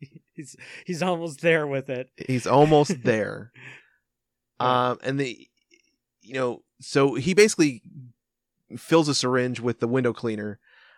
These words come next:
Speaker 2: uh, which is the same substance used by the elevator killer, and
Speaker 1: Goes shopping.
Speaker 2: Yeah, he
Speaker 1: Shop-,
Speaker 2: goes shopping for a body.
Speaker 1: shopping
Speaker 2: And
Speaker 1: for <laughs> bodies.
Speaker 2: God.
Speaker 1: Uh, the scene in the morgue <laughs> where, you know, "No, no, no, none of these were,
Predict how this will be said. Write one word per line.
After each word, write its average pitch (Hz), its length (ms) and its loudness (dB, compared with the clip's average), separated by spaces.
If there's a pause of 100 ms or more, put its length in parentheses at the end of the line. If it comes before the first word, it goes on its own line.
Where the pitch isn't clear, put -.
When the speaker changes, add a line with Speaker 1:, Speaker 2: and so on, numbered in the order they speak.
(160)
Speaker 2:
uh, 113 280 2
which 131 200 0
is 123 100 -4
the 127 100 -4
same 139 260 2
substance 120 440 -2
used 113 220 -4
by 110 180 0
the 104 200 -10
elevator 131 420 4
killer, 107 460 -4 (540)
and 117 720 -2 (500)
Speaker 1:
Goes 156 160 -6
shopping. 180 540 -6 (840)
Speaker 2:
Yeah, 262 300 4
he 117 100 -6
Speaker 1:
Shop-, 135 100 4
Speaker 2:
goes 147 100 4
shopping 165 280 0
for 180 180 2
a 175 60 4
body. 180 340 0
Speaker 1:
shopping 139 240 -2
Speaker 2:
And 147 200 0
Speaker 1:
for 196 120 -12 (140)
<laughs> - 120 -14
bodies. 160 920 -10
Speaker 2:
God. 120 480 -8
Speaker 1:
Uh, 170 240 -10
the 175 120 -6
scene 185 340 -8
in 175 120 -6
the 165 60 -8
morgue 156 460 -4
<laughs> 139 300 -10
where, 190 240 -2
you 156 180 -6
know, 139 140 -16 (400)
"No, 196 340 2
no, 151 320 -4
no, 131 240 -6
none 143 220 -8
of 143 80 -8
these 135 320 -8
were, 123 260 -10